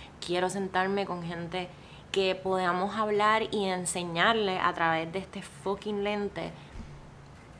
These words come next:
something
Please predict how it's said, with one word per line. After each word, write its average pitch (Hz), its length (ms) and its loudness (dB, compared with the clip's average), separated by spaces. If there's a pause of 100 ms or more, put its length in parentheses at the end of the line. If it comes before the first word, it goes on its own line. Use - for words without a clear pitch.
(1900)
something 170 520 -6